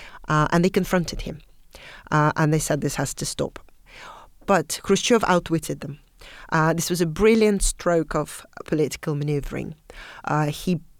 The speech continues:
basically demanded that the decision, uh, on his fate is made by the Central Committee, which is a larger body of the political elite, uh, of the Communist Party. And, uh,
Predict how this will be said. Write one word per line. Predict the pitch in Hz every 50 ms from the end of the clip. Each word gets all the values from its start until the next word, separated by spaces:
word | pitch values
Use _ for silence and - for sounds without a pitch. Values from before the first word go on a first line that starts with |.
| _ - - - - - - - _ -
basically | 277 262 196 - - 175 - 175 165 160 156 143 - _ _ - - - 160
demanded | 180 185 165 175 185 196 202 196 180 160 147 135 - -
that | 156 143 - -
the | 170 147
decision, | 139 160 156 - - 175 180 175 165 156 139 139 - - - -
uh, | 151 147 143 -
on | - 165 165 175
his | 160 - 202 190 -
fate | - - 156 139 131 123 - - - - _ _ _ -
is | 160 151 135 151
made | 156 143 151 151 147 151 - 147
by | 147 139 131 135
the | 139 139
Central | - - 139 135 - - 143
Committee, | - - 151 147 151 135 - - - -
which | 139 135 - 147
is | 143 139
a | 151 156
larger | 156 165 165 170 175 170 143 - 147
body | 135 131 135 131 135 135 135 131 - _ _ -
of | 135 135 131 -
the | - 143 131
political | - - 151 143 131 - - - - 147 143
elite, | 143 143 131 139 135 - - - -
uh, | 151 139 143 143 -
of | 143 131 -
the | 143 -
Communist | - - 131 135 139 135 - -
Party. | - 151 147 - - - - - _ _ - - - - - - - - - - - - - - - _ _ -
And, | 170 170 170 170 175 170 - - -
uh, | - 170 170 170 170 170 180 175